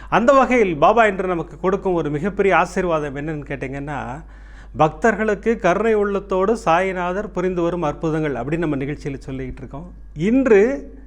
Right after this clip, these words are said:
சாய்நாதர் ஷீரடியில் பக்தர்களுக்கு நிகழ்த்திய அற்புதங்களை நம்ம தரிசனம் செய்ய இருக்கிறோம். ஷீரடியிலேயே,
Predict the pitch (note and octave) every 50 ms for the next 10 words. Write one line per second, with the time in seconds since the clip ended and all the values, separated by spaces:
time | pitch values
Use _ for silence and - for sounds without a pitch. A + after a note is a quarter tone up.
0 | - - - - - F#3+ G3+ A#3+ C4+ B3+ B3 A#3 A#3 A#3 B3 B3 A3+ - - -
1 | A#3+ B3 A#3+ A3+ A#3 A#3 A3+ A#3+ B3+ G#3 F#3 F#3 F3+ - - A3+ A3 A3+ G#3+ -
2 | G#3+ F#3+ F#3 F3+ F#3+ F#3+ F#3 F#3+ E3 D3+ D3 - - G3+ F3+ F#3 F3+ F3 F3 D#3+
3 | D3+ C#3 C3+ B2+ C3 B2 - - D3 C3 G#2+ - - B2+ B2 B2 B2 - - -
4 | - - - - - - - - - - - - - - - - - - - -
5 | - G3 G#3 G3+ F3+ F#3 F3+ E3 E3 D#3 D3+ D3